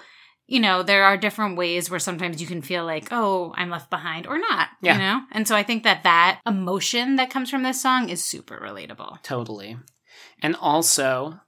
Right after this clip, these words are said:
Speaker 2: I know this was definitely the reason why she put in the word bleachers,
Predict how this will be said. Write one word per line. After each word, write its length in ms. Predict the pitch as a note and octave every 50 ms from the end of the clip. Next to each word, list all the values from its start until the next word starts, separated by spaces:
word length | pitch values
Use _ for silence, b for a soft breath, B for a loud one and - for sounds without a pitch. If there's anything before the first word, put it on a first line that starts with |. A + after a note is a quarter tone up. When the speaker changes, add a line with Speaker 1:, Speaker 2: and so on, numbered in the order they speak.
| _ _ _ _ _ _ _ -
Speaker 2:
I 100 | - C#3
know 180 | C#3 C3+ C3+ C#3+
this 240 | C#3+ C#3+ C3+ C3 -
was 200 | D3 B2+ A#2 -
definitely 800 | - - - C3+ C3 B2+ - C#3+ C3 C3 C#3 B2+ A#2+ A#2+ A#2+ A#2+
the 140 | A2+ A#2+ A#2
reason 400 | A2+ B2 B2+ B2+ B2 A2+ B2 B2
why 180 | A#2+ A#2 A#2 A#2
she 160 | A#2 - A#2
put 240 | - - B2 B2+ C3+
in 180 | C3+ C3+ B2+ B2+
the 80 | C3
word 260 | B2 B2+ A#2+ A#2 A2+
bleachers, 720 | A#2 A#2 A2+ G#2+ G#2 - A2+ G#2+ G#2+ G#2 G#2+ G#2 - -